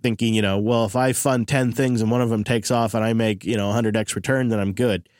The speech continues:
It's such a silly way of, uh, infinite expansion thinking. And it leads to a bunch of stuff getting dumped and the consumers having to sort through the noise because they all promote it like it's the next coming to save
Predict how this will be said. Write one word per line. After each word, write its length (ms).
It's 160
such 160
a 60
silly 320
way 220
of, 180
uh, 320
infinite 420
expansion 520
thinking. 420
And 180
it 80
leads 340
to 440
a 100
bunch 260
of 60
stuff 280
getting 280
dumped 480
and 280
the 40
consumers 540
having 220
to 60
sort 220
through 100
the 80
noise 300
because 260
they 100
all 140
promote 380
it 80
like 200
it's 140
the 80
next 260
coming 320
to 80
save 500